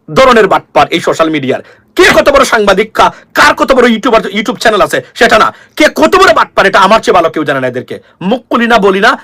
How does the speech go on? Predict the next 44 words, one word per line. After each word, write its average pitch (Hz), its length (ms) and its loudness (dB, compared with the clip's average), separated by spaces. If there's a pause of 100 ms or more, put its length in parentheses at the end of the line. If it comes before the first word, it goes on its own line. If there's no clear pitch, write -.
(120)
দুঃখ 202 200 -6
লাগে 147 220 0
এদের 147 180 -2
বিষয়ে, 139 260 -4 (380)
আমি 165 220 0 (1080)
কথা 214 160 2
বলতে 202 220 2
চাই 170 160 2
না, 90 160 -6 (320)
কিন্তু 143 200 -10
এদের 208 160 0 (120)
কার - 240 2
কি - 160 -6
চরিত্র 196 480 -2 (200)
খুব 240 160 0
ভালো 269 160 2
করে 240 140 0
জানা 160 160 2
আছে 139 160 -2
আমাদের। 120 260 -4 (720)
একজন 180 280 0
অস্ট্রেলিয়াতে 226 420 0
নিয়ে 170 120 0
যাচ্ছে, 147 280 -4
স্পন্সর 190 380 -2
দিয়ে 175 160 0
নিয়ে 170 120 -2
যাবে, 160 280 0 (220)
এই 190 140 4
করবে, 180 240 0
সেই 165 180 -2
করবে, 170 260 -4
মনে 185 100 -2
হচ্ছে 214 160 -4
তার 214 140 0
বাপের 170 400 -2
দেশ 143 160 -2
এগুলা। 117 280 -4 (560)
কল্পনা 294 360 2
করেন, 208 280 2
আমি 208 180 2
এসে 262 120 0
বলতে 233 200 2
পারতাম 226 240 2